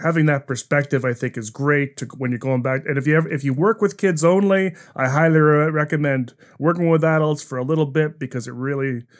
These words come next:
you know, it really shapes sort of, you know,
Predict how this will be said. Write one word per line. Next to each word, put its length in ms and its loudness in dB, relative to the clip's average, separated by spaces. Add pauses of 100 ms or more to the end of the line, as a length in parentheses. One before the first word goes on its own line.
(360)
you 100 -10
know, 160 -10
it 120 -8
really 320 -2
shapes 420 -6
sort 240 -4
of, 320 -6
you 120 -8
know, 320 -10